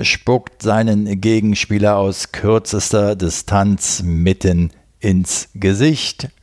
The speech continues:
Grobe Unsportlichkeit. Schiedsrichter Willenborg schaut sich das Ganze auf dem Monitor noch einmal an,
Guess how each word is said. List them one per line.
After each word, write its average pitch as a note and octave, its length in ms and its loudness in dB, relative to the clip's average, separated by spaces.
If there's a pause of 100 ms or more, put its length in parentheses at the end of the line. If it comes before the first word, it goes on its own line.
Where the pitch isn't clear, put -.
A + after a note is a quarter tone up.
(100)
Grobe G2+ 720 0
Unsportlichkeit. A#2 1300 0 (520)
Schiedsrichter F2 760 -2
Willenborg G2+ 640 2
schaut F#2 320 0
sich F2 140 -4
das F2 140 -2
Ganze F#2 420 0
auf E2 200 -2
dem E2+ 320 0 (260)
Monitor G2 760 2
noch E2+ 160 -2
einmal F2 520 0
an, G#2 320 2